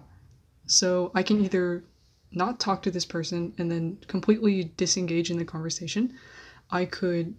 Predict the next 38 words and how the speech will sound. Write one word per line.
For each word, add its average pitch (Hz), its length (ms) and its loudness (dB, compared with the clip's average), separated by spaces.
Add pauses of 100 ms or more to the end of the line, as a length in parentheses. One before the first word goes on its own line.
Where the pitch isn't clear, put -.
(120)
engage 185 340 2
in 285 60 4
the 269 80 2
conversation. 269 720 0 (460)
I 180 100 0
could 180 200 -2
send 175 240 0
a 170 60 2
long 170 300 0
text. - 340 -4
I 190 100 -6
could 175 160 -4
send 170 200 0
a 165 40 -2
short 170 300 0
text. - 380 -6 (200)
So 220 100 0
those 285 180 4
are 285 40 2
the 226 180 0
outcomes. 175 560 -6 (260)
But 190 140 2
then 247 160 4
I 226 140 4
generate 190 760 4
what 208 240 4
would 226 120 6
happen 165 560 -2 (400)
within 233 300 6
each 220 220 6
of 196 80 -2
these 175 180 -2
outcomes, - 640 -8 (320)
right? 165 280 -6 (1400)
So 208 140 0
I 208 120 6
was 294 160 6
overthinking, 175 920 2